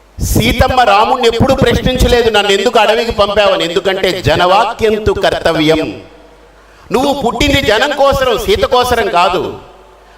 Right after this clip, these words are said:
నువ్వు వచ్చావు కాబట్టి, నీ వెనకాల నీకు నేను ఉండాలి కాబట్టి నేను కూడా వచ్చాను,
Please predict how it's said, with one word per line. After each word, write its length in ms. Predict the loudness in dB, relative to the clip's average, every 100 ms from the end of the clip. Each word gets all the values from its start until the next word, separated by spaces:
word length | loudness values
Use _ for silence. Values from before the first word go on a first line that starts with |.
| -10
నువ్వు 240 | -2 0 0
వచ్చావు 380 | 2 2 2 2
కాబట్టి, 400 | 2 2 -2 -2
నీ 160 | 0
వెనకాల 480 | 0 0 0 0 0
నీకు 280 | -2 -4 -2
నేను 180 | -2 -2
ఉండాలి 340 | 0 0 0
కాబట్టి 400 | 0 0 -2 -2
నేను 240 | -2 0
కూడా 180 | 0 0
వచ్చాను, 420 | -2 -2 -2 -2